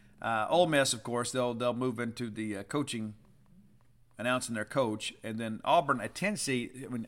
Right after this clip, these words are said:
Arkansas, a ten seed beats Auburn. So Auburn's t-, twenty and twelve, and, uh, a f-, you know, first round exit,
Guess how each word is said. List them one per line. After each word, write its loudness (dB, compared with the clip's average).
Arkansas, 4
a 2
ten -4
seed -2
beats -4
Auburn. 2
So 6
Auburn's 6
t-, 2
twenty 0
and -2
twelve, 4
and, 0
uh, 2
a -10
f-, -10
you -4
know, -2
first 2
round 4
exit, 4